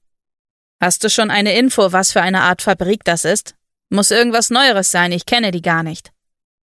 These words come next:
„Negativ“, erwiderte Rick knapp und bog um die letzte Ecke.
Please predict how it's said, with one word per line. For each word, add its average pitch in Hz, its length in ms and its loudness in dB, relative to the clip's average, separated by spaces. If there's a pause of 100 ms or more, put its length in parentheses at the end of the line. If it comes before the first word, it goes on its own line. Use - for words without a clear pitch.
„Negativ“, 220 800 0 (260)
erwiderte 185 640 0
Rick 185 140 -2
knapp 202 320 -2
und 180 340 -6
bog 208 260 2
um 220 140 2
die 220 80 4
letzte - 360 0
Ecke. 180 320 -8